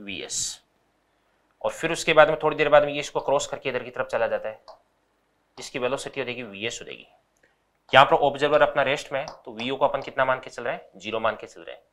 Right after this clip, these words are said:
इसकी फ्रीक्वेंसी कितनी हो जाएगी बताओ, एन हो जाएगी। जब ये यहाँ पर है तो मतलब सॉरी, फ्रीक्वेंसी किसकी होती है, सोर्स की होती है। तो फ्रीक्वेंसी, इसकी फ्रीक्वेंसी, एक्चुअल फ्रीक्वेंसी कितनी हो जाएगी, एन हो जाएगी। जब इसको अप्रोच कर रहा है तो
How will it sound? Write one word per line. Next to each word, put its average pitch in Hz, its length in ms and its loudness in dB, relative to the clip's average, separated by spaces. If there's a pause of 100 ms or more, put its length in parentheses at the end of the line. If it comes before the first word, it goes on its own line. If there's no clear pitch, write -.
(600)
इसकी 160 260 -6
फ्रीक्वेंसी 160 420 -6
कितनी 156 240 -8
हो 151 40 0
जाएगी 147 180 -6
बताओ, 147 260 -4 (200)
एन 113 140 0
हो 113 60 -4
जाएगी। 87 300 -12 (800)
जब 170 140 6
ये 196 60 4
यहाँ 139 280 6
पर 139 160 0
है 95 60 0 (800)
तो 117 100 8 (580)
मतलब 120 180 -2
सॉरी, 135 280 -8 (520)
फ्रीक्वेंसी 147 380 -6
किसकी 147 260 -10
होती 139 160 -8
है, 143 60 -8
सोर्स - 300 -6
की - 100 -18
होती 80 200 -18
है। - 140 -20 (880)
तो 135 40 -12
फ्रीक्वेंसी, 160 440 0
इसकी 180 200 -6
फ्रीक्वेंसी, 170 400 -2
एक्चुअल 170 300 -4
फ्रीक्वेंसी 175 400 -4
कितनी 165 200 -10
हो 160 40 -2
जाएगी, 156 200 -6
एन 135 160 0
हो 127 60 -2
जाएगी। 90 260 -8 (800)
जब 180 140 8
इसको 202 260 0
अप्रोच 175 400 2
कर 180 120 0
रहा 143 100 4
है - 260 -6
तो - 60 -12